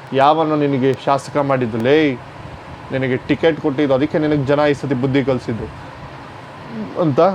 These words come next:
ಉಗಿರಿ ಮುಖಕ್ಕೆ ಅವ್ರಿಗೆ. ನಾಚಿಕೆ, ಮಾನ, ಮರ್ಯಾದೆ ಏನೂ ಇಲ್ಲ. ಲಜ್ಜೆಗೆಟ್ಟ ರಾಜಕಾರಣಿ ಎಚ್ ಪಿ ಮಂಜುನಾಥ್. ಇಂತಹ ಹೇಳಿಕೆಗಳು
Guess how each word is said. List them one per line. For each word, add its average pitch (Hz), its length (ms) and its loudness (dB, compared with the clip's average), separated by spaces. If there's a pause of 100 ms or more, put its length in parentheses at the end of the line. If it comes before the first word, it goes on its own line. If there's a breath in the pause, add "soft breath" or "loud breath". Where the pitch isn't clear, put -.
(220)
ಉಗಿರಿ 170 280 6
ಮುಖಕ್ಕೆ 123 400 -4
ಅವ್ರಿಗೆ. - 280 -12 (2000)
ನಾಚಿಕೆ, 123 800 -2
ಮಾನ, 131 300 0 (340)
ಮರ್ಯಾದೆ 127 840 0
ಏನೂ 175 220 4
ಇಲ್ಲ. 156 320 2 (640)
ಲಜ್ಜೆಗೆಟ್ಟ 143 600 2
ರಾಜಕಾರಣಿ 139 800 2
ಎಚ್ 143 480 -6
ಪಿ 135 120 -2
ಮಂಜುನಾಥ್. 120 760 -4 (1400)
ಇಂತಹ 143 680 4 (1200)
ಹೇಳಿಕೆಗಳು 151 760 4